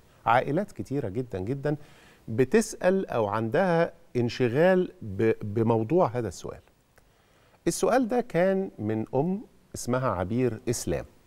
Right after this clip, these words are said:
وكانت بتقول لنا: "ابني عنده أربع سنين ومتأخر في الكلام، عنده أربع سنين ومتأخر في الكلام، أعمل معاه إيه؟" احترت معاه،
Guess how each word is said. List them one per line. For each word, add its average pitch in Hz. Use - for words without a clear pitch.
وكانت 196
بتقول 107
لنا: 170
"ابني 151
عنده 123
أربع 127
سنين 90
ومتأخر 160
في -
الكلام، 87
عنده 101
أربع 117
سنين 120
ومتأخر 117
في -
الكلام، -
أعمل 180
معاه 110
إيه؟" -
احترت -
معاه، 98